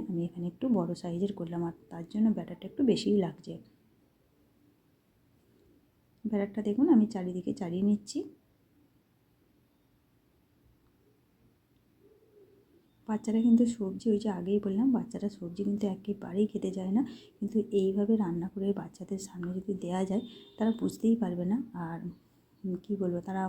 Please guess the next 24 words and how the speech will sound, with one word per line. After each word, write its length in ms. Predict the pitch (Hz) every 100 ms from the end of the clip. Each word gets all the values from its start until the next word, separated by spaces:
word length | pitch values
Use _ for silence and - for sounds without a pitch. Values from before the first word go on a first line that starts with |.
| 196 190
মহা 180 | 190 190
আনন্দে 300 | 185 180 196 190
খাবে, 160 | 185 226 - 175
যেহেতু 260 | 175 175 208 185
চিকেন 280 | 175 190 208 185
আছে। 160 | - 262 - - - - -
তো 60 | 170
এখানে 220 | 190 196 208 202
দেখুন 180 | 214 247
ব্যাটারটা 400 | 185 185 - 202 196 196 196
এখনও 260 | 170 - 190 180
দেখুন, 200 | 185 294 - - - 170
এখনও 220 | 180 190 202
কিন্তু 200 | 196 254 320 - - _ _ _ _ _ _ _ _ _ _
কী 100 | - 190
বলবো, 180 | 185 185 175
গোলা 200 | 190 190 190
রুটিটা 300 | 190 - 220 -
এখনও 260 | - 240 262 226
হয়নি, 320 | 180 175 170 170
এখন 120 | 180 214
একটু 120 | 214 226 214
কাঁচা 220 | 170 170
ভাব 160 | 165